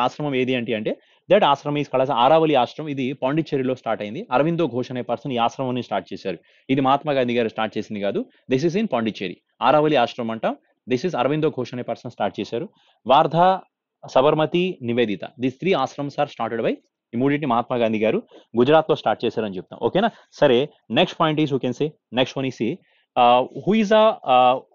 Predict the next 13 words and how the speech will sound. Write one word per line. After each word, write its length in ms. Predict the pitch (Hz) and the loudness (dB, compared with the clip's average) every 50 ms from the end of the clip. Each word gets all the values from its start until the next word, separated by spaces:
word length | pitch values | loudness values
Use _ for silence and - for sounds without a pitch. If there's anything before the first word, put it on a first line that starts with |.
| _ - | _ -2
who 80 | - 202 208 | 0 0 0
is 60 | 175 214 185 | 0 -2 0
a 40 | - 151 | 2 2
purple 260 | 151 147 - 180 185 160 - | 2 2 2 0 0 2 0
cap 160 | 156 151 - - 123 | -2 -2 -2 -2 -2
holder 200 | 131 135 139 143 139 139 | 0 2 2 0 0 -2
in 80 | 143 127 117 | -2 -2 -2
ఐపీఎల్ 260 | 120 - 139 135 135 131 123 | -2 0 0 -2 -2 -2 -6
ట్వంటీ 200 | 110 104 117 110 - | -8 -6 -6 -6 -6
ట్వంటీ? 200 | 95 90 82 - - _ _ _ _ _ _ _ _ _ _ - | -8 -10 -12 -16 -20 _ _ _ _ _ _ _ _ _ _ -2
So 80 | - 156 151 151 151 151 147 135 | 2 4 4 4 4 4 2 2
రెండు 160 | 143 160 175 185 | 2 4 4 6
వేల 120 | 190 185 | 6 6